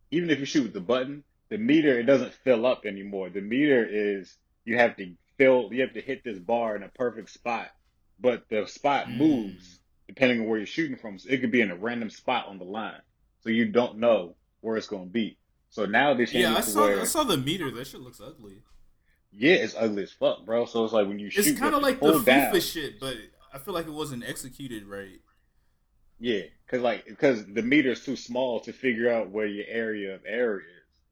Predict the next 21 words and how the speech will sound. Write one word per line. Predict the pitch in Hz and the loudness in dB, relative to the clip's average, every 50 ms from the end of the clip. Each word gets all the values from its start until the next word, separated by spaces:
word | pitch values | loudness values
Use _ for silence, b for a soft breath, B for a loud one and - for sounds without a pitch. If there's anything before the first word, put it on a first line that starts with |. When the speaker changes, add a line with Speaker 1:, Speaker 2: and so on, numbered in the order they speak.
| _ _ _ _ _ _ | _ _ _ _ _ _
Speaker 1:
You, | - 117 120 | -6 -6 -6
you'll | 110 113 101 113 143 143 | -6 -4 0 2 2 2
just | 117 120 110 - | 2 0 -4 -4
be | - 110 | -4 -4
missing | 104 107 123 131 123 - 113 104 | -2 2 2 0 0 -2 -6 -8
it | 87 | -10
and | 85 95 98 | -10 -8 -6
not | 107 104 92 95 | -6 -6 -6 -4
know | 95 95 | -6 -6
why | 92 87 90 98 101 101 98 95 | -4 -2 0 2 2 2 2 0
it's | 87 - | -2 -4
wrong. | 92 101 110 107 95 82 - _ - | -4 -2 -2 -2 -2 -4 -8 _ -6
I, | - 120 135 - - - 110 107 104 - - | -4 -4 -4 -4 -2 -2 -2 -2 -2 -4 -8
I, | 110 | -10
like, | 104 - - | -10 -6 -4
I'm | 151 202 202 | -2 0 2
okay | 160 131 - 151 143 | 0 0 2 0 0
with | 113 92 95 | 0 0 -2
missing | 110 117 - - 92 | -4 -6 -8 -8 -14
a | 80 _ _ - | -20 _ _ -12
shot | 101 107 110 98 | -10 -8 -8 -10